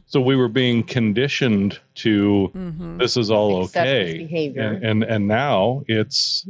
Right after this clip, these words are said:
Speaker 1: uh, completely turned on its head. And
Speaker 2: Mm-hmm.
Speaker 1: that's the, you know, the open of the film talks about that, that it feels like one night you went to bed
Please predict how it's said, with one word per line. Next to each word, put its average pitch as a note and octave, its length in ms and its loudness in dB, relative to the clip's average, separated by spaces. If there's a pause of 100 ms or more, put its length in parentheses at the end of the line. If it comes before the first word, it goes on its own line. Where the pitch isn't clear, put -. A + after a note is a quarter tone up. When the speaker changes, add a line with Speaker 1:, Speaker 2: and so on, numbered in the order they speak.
Speaker 1:
uh, G2+ 220 0
completely G2+ 760 -4 (260)
turned G2+ 280 -2
on F#2 120 0
its F2+ 160 -4
head. - 380 -4
And F#2+ 360 -2 (300)
Speaker 2:
Mm-hmm. F#3 280 -8
Speaker 1:
that's D3 260 -2
the, B2+ 200 0
you B2 140 -2
know, A#2 140 2
the A2 140 0
open C#3 280 0
of G2 140 0
the F#2+ 80 -2
film G#2 540 -2 (720)
talks E3 340 -2
about G#2+ 320 0
that, E2+ 260 -4
that G#2 280 0
it A#2+ 220 -2
feels C3+ 400 0
like A2 300 -2
one A2+ 220 2
night G#2 180 2
you G#2+ 100 -2
went G2+ 200 -2
to A#2+ 80 -4
bed G2 440 -4